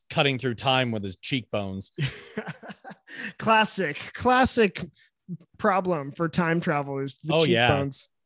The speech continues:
Speaker 1: Well, I mean, God, that man's face could cut granite.
Speaker 2: <laughs>
Speaker 1: His
Speaker 2: He
Speaker 1: cheekbones are sharp.
Speaker 2: Ezra's definitely could. Um, yeah, no, I'll, I'll say I'm not, I'm not in love with it. Like, based on what I saw, I, I really do. I, I didn't realize how much I just adored the Z-,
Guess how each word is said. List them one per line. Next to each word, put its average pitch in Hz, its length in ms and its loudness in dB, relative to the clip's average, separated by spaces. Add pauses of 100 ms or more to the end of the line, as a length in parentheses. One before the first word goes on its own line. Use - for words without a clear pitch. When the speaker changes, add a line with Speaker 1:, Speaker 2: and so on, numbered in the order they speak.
Speaker 1:
Well, 143 160 4
I 143 40 4
mean, 135 400 -2
God, 131 200 4
that 120 100 0
man's 123 220 -4
face 120 240 0
could 95 180 -6
cut 113 220 -4
granite. 110 460 -6 (320)
Speaker 2:
<laughs> - 320 -6
Speaker 1:
His 226 400 0
Speaker 2:
He 202 60 2
Speaker 1:
cheekbones 131 380 0
are 98 80 -6
sharp. 127 420 0 (380)
Speaker 2:
Ezra's 220 460 4
definitely 185 420 2
could. 170 340 -4 (100)
Um, 220 380 2 (280)
yeah, 220 240 8
no, 220 140 6
I'll, 196 260 6
I'll 196 80 6
say 196 200 2
I'm 180 160 2
not, 175 260 2 (100)
I'm 175 80 0
not 160 140 0
in 147 100 -10
love 139 160 -10
with 151 160 -6
it. 160 260 -2
Like, 135 240 -8 (500)
based 160 240 2
on 160 100 2
what 160 100 0
I 156 60 0
saw, 156 360 0
I, 156 260 -2 (100)
I 196 100 4
really 185 400 4
do. 170 320 -4
I, 147 160 -8 (260)
I 190 100 2
didn't 240 220 0
realize 175 260 2
how 175 160 -4
much 180 240 0
I 165 80 0
just 160 320 -6
adored 156 760 -2
the 170 80 -2
Z-, 165 120 0